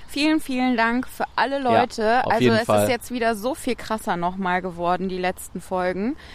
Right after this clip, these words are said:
Speaker 1: ähm, die uns wirklich fleißig Nachrichten schreiben, die uns Feedback geben, die uns schreiben, was
Speaker 2: Ja.
Speaker 1: ihnen an den Folgen gefallen hat oder dass sie sich auf unsere Folge freuen oder so. Ähm, das macht uns richtig, richtig Laune und, ähm,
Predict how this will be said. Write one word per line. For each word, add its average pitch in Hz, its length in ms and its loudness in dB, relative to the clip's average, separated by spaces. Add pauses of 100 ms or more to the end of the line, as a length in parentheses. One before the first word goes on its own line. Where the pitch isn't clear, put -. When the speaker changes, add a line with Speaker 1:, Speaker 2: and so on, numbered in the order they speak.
(200)
Speaker 1:
ähm, 196 400 0
die 220 260 -4
uns 220 540 -2
wirklich 226 420 -8
fleißig 254 500 -2
Nachrichten 247 540 -4
schreiben, 226 640 -2 (300)
die 220 140 -4
uns 226 200 -2
Feedback 214 540 -4
geben, 214 580 0
die 214 140 -2
uns 214 220 -2 (100)
schreiben, 226 320 0
was 214 160 -2
Speaker 2:
Ja. 113 140 4
Speaker 1:
ihnen 107 80 0
an 143 100 -2
den 214 120 -2
Folgen 220 280 -2
gefallen 208 580 -2
hat 202 200 -4
oder 190 260 -4
dass 196 200 -4
sie 202 80 -12
sich 220 180 -6
auf - 120 -2
unsere 214 280 -8
Folge 208 340 -4
freuen 190 480 -4
oder 196 200 -4
so. 196 160 -6 (500)
Ähm, 196 280 0
das 202 300 0
macht 214 360 -6
uns 214 280 -6
richtig, - 340 -8
richtig 247 360 -8
Laune 208 760 0
und, 202 400 -4
ähm, 190 400 -4